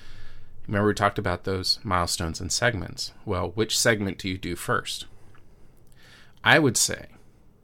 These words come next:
you start with the biggest impact changes first. So, for example,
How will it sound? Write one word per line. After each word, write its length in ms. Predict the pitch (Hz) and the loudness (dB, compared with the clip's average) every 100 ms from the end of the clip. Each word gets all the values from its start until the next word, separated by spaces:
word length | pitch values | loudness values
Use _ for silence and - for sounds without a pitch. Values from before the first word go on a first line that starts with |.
| - | -14
you 120 | - 98 | -4 0
start 420 | - 117 123 - | 2 4 2 2
with 160 | 104 | -2
the 80 | 92 | -4
biggest 500 | 82 - 120 120 - 117 | -4 2 4 4 2 0
impact 440 | 107 104 92 - | 0 4 2 2
changes 640 | - 90 82 73 71 - - - - | -4 -2 -2 -6 -6 -8 -10 -18 -20
first. 540 | - - - - - - - - - - - - - - - | -16 -8 -6 -6 -12 -14 -18 -20 -20 -20 -20 -20 -20 -20 -12
So, 260 | - - 92 | -4 0 0
for 180 | - 131 | 4 4
example, 500 | 117 98 80 - | 6 2 0 -2